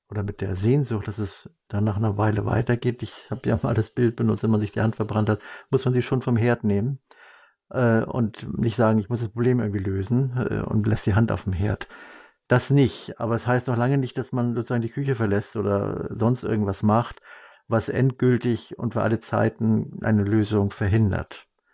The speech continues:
Also diese Unterscheidung zwischen Reaktion und Aktion. Ich reagiere erstmal, ich bin betroffen, verletzt und all diese Dinge.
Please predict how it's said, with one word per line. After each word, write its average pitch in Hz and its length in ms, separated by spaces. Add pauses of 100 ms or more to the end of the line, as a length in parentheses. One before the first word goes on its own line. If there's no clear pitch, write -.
(120)
Also 110 180
diese 117 180
Unterscheidung 117 580
zwischen 104 420 (520)
Reaktion 110 720
und 95 60
Aktion. 92 640
Ich - 160
reagiere 117 480
erstmal, 117 400
ich 110 80
bin 113 140
betroffen, 107 480
verletzt 104 480
und - 160
all 110 160
diese 104 180
Dinge. 123 380